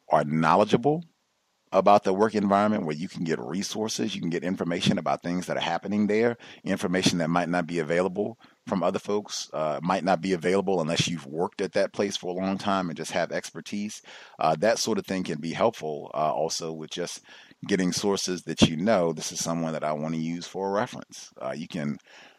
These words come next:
go about the business of cultivating that relationship, even as you apply counter racism. Like, I know this is a relationship that I'm cultivating specifically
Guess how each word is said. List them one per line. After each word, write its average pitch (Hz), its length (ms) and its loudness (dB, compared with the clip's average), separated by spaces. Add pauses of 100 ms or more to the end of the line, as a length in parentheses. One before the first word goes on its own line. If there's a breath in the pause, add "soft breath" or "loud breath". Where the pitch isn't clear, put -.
(320 soft breath)
go 95 100 0
about 92 280 4
the 87 60 -6
business 90 440 -2
of 82 280 -2
cultivating 69 800 -6
that 80 260 -4
relationship, 76 640 -4
even 110 380 4
as 92 180 2
you 95 100 0
apply 95 340 6
counter 107 280 6
racism. 104 560 0
Like, 65 180 -4
I 71 100 0
know 85 240 0
this 85 260 -4
is 76 80 -10
a 80 60 -6
relationship 82 640 -2
that 76 100 -2
I'm 76 220 2
cultivating 80 560 -2
specifically - 1120 -2